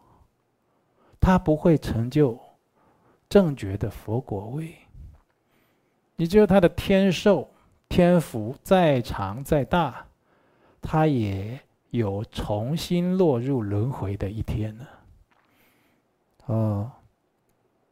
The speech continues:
所以啊，你看这四禅天的，啊，飞翔飞飞翔天，那，那天飞翔飞飞翔天的天寿啊，那不可思议了吧，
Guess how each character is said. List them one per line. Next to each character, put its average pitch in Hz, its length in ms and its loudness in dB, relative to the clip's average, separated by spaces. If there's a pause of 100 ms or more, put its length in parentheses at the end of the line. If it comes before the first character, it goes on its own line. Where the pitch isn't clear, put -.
(600)
所 160 180 4
以 151 160 6
啊， 120 180 0 (260)
你 131 100 -4
看 117 120 -2
这 117 160 0
四 120 240 -4
禅 110 260 -4
天 113 200 -4
的， 107 160 -4 (1000)
啊， - 140 -20
飞 123 160 0
翔 98 240 -6
飞 113 160 -4
飞 110 180 -2
翔 95 240 -8
天， 117 260 -10 (100)
那， 147 80 -8
那 139 320 -4
天 139 280 0
飞 147 140 2
翔 120 200 -2
飞 123 140 -4
飞 123 160 2
翔 107 180 -4
天 113 180 -2
的 110 100 -2
天 120 260 -2
寿 110 260 0
啊， 101 160 -8
那 120 80 -8
不 113 200 -8
可 107 160 -2
思 107 240 -6
议 107 140 -6
了 107 120 -14
吧， - 200 -20